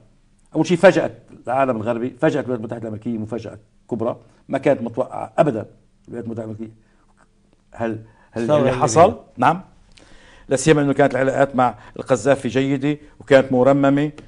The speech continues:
Speaker 1: وكان في تفاهم على كل شيء معه. حتى الرو-، واحد من الروس كانوا زعلانين من القذافي، وما بتهم الروس إنه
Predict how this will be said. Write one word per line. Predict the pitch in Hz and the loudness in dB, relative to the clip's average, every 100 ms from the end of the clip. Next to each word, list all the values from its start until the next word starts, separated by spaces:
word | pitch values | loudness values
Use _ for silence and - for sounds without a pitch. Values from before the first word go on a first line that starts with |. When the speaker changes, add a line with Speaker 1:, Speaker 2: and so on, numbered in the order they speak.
| - - | -20 -14
Speaker 1:
وكان | - 139 135 | 0 2 2
في | 135 139 | 0 -4
تفاهم | 135 127 127 123 | -2 2 0 0
على | 123 123 | -2 -4
كل | - 143 | -2 -4
شيء | - 147 147 - _ _ - | 0 0 0 -10 _ _ -10
معه. | 123 131 147 190 - _ - | 0 0 0 -6 -18 _ -8
حتى | 151 - | 0 4
الرو-، | 151 180 | 4 4
واحد | 196 202 | 2 4
من | 160 | 4
الروس | 160 233 - | 6 6 4
كانوا | 135 117 | 2 2
زعلانين | 113 113 110 | 0 -2 -4
من | |
القذافي، | 95 104 92 107 - - - - - - | -6 -8 -8 -10 -14 -20 -20 -20 -20 -18
وما | - 147 | -4 0
بتهم | 156 - 127 123 | 2 0 -4 -2
الروس | 110 117 120 | -2 -4 -6
إنه | 110 107 | -12 -12